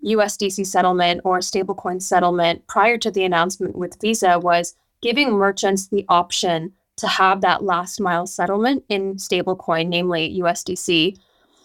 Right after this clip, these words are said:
So in that scenario, the fiat funds would flow through exactly the same way as they were before.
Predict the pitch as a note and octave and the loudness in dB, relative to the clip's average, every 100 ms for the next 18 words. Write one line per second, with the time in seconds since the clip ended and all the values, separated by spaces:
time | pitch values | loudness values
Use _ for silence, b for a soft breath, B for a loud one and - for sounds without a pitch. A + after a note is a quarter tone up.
0 | b - A3+ G3+ F#3+ F#3+ _ _ _ _ | b 0 4 6 4 0 _ _ _ _
1 | A3+ A3+ A3 A3 - G#3 F#3+ F#3+ F3+ F3+ | -2 4 2 2 -4 -2 0 0 2 0
2 | F3+ - _ - G3+ - - C4 A#3 G#3 | -2 -8 _ -4 -4 -4 -2 2 2 2
3 | G3+ G3 F#3+ G3 - G3+ G3 F#3+ F#3+ F#3 | 2 2 0 -4 -2 -2 -2 -2 -2 0
4 | F#3+ G3+ F3+ G#3 F#3+ F#3+ F#3+ F#3 F3 F3 | 0 2 2 0 -6 -4 -4 -2 0 -2
5 | F#3+ F#3 F3+ E3+ F#3+ - G#3+ F#3 E3+ | -2 -4 -4 -4 -8 0 4 4 2